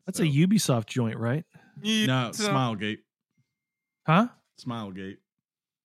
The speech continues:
Speaker 2: I believe, is
Speaker 1: But
Speaker 2: the
Speaker 1: it's a,
Speaker 2: company. Uh, maybe I'm wrong.
Speaker 1: um,
Speaker 2: I don't, but I'm pretty sure 'cause I think it's like a, a, yeah, like a Korean game or something like that.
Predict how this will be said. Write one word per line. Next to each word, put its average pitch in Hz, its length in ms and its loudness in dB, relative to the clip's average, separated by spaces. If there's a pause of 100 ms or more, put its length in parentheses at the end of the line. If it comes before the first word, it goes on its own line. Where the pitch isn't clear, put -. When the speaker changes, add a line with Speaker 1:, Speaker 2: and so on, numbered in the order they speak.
(200)
Speaker 2:
I 92 60 -12
believe, 90 300 -8
is 85 120 -12
Speaker 1:
But 147 100 0
Speaker 2:
the 147 60 -2
Speaker 1:
it's - 100 -4
a, 143 60 -6
Speaker 2:
company. 87 180 -12 (960)
Uh, 123 120 -6
maybe 151 320 0
I'm 170 180 -2
wrong. 160 160 0
Speaker 1:
um, 104 240 -8
Speaker 2:
I 98 100 -8
don't, 151 220 -4 (180)
but 117 60 -4
I'm 123 140 -4
pretty 160 240 -4
sure 160 200 -4
'cause 117 260 -6 (140)
I 123 60 -10
think 156 180 -4
it's 220 120 -10
like 147 140 -6
a, 92 400 -6 (680)
a, 95 540 -4 (1120)
yeah, 131 240 0
like 90 200 -6
a 95 60 -14
Korean 104 560 -4
game 82 260 -8
or 80 40 -8
something 87 380 -8
like 85 160 -10
that. 87 260 -10